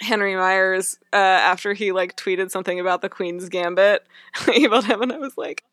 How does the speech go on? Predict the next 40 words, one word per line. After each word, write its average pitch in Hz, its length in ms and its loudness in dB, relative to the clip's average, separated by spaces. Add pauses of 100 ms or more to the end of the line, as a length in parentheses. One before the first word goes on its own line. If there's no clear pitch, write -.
(240)
"It 466 120 6
was 440 200 6
about 453 360 6
friendship 466 720 2
all 415 340 6
along!" 330 520 4
And 233 220 2
that's 269 240 0
just, 359 240 -4
like, 240 220 2
the 226 80 -2
vibe 190 280 2
I'm 175 180 -2
looking 175 320 -10
for - 460 -10 (140)
in 214 200 -8
T 190 200 -8
V 180 180 -6
in 185 140 -10
general. - 500 -10
It - 60 -4
was 196 160 -2
about 214 240 4
friendship - 420 -8
all 180 280 -4
along. 165 500 -6 (340)
It - 60 -14
was - 180 -12
uplifting, 202 920 -2 (400)
and 196 140 -6
it 196 60 -4
was, 175 220 -6
like, 175 540 -4
it 240 160 4
felt 269 320 2
like 254 160 0
a 226 100 2
warm 175 360 -2
hug. - 520 -10 (880)
So 185 480 -2